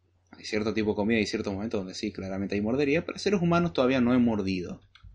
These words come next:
El todavía no implica que en algún momento lo vaya a hacer.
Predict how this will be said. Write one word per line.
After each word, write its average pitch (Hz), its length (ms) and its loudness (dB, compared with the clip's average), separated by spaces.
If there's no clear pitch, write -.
El 101 140 -10
todavía 127 400 8
no 156 100 4
implica 156 440 0
que 139 100 4
en 123 80 6
algún 127 180 4
momento 131 380 4
lo 117 100 4
vaya 110 240 2
a - 40 -4
hacer. 104 480 2